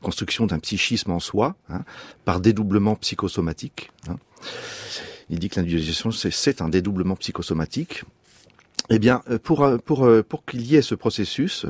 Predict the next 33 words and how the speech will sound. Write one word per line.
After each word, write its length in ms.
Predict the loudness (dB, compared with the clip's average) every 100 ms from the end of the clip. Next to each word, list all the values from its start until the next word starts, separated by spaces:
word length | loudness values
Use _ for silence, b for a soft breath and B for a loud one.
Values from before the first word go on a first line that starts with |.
| -10 B B B B
de 80 | 0
dédoublement 560 | 4 2 2 2 2
psychosomatique, 920 | 0 -4 -8 -4 -2 -2 -2 -6 -6 -16 _ B B B B B 0
il 160 | 0
faut 160 | 4 4
faire 240 | 6 4
appel, 380 | 4 4 4 4
c'est 140 | 0
ce 80 | -6
qu'il 160 | -6 -6
disait 320 | -4 0 0
là 100 | 0
dans 140 | -4
ce 100 | -6
texte, 400 | -6 -6 -8 -10 -18 B B B B
il 120 | -4
faut 140 | 0 2
faire 220 | 2 2
appel 400 | 2 2 2 2
à 100 | 2
la 140 | 2
charge 560 | 2 2 4 4 0 -6 -6
pré-individuelle. 1080 | 2 6 6 4 0 -4 0 2 2 0 -10 _ _ _ _ _ -18 -18 -18 B B B B B B
L'être 360 | 6 6 8 4
vivant, 520 | 4 2 2 2 0 _ _ _ _ _ _ _ _ _ _ _ _ _ _ -6
c'est 320 | 2 2 4
un 140 | 4
être 240 | 4 2 -4
qui 240 | -8 -2
entretient 580 | 2 4 4 0 2 0
sa 180 | 0 -2
propre 360 | 0 -2 2 2
métastabilité 840 | 2 2 0 0 0 -2 0 0